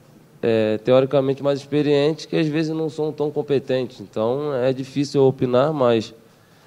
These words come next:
é, ontem tivemos uma reunião ali onde o presidente sentou e falou que vai, vai procurar um perfil que se identifica com o Atlético, que se identifica com, com,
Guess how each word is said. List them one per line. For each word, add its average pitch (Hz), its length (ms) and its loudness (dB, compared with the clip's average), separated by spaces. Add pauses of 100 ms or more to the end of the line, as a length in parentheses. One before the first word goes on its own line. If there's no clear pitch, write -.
(280)
é, 95 260 -6
ontem 113 300 -4
tivemos 113 400 -4
uma 117 160 0
reunião 117 400 2
ali 113 240 2
onde 120 160 0
o - 20 -18
presidente 110 420 -4
sentou 117 380 -2
e 127 40 0
falou 113 300 0
que 110 140 -8
vai, 107 260 0 (840)
vai 104 100 -8
procurar 113 520 2
um 117 60 0
perfil 117 560 -2 (600)
que - 60 -20
se 113 100 -10
identifica 123 560 -6
com 127 100 -2
o - 20 4
Atlético, 131 500 2
que - 60 -20
se - 60 -20
identifica 120 400 -4
com, 123 220 -8
com, 113 240 -10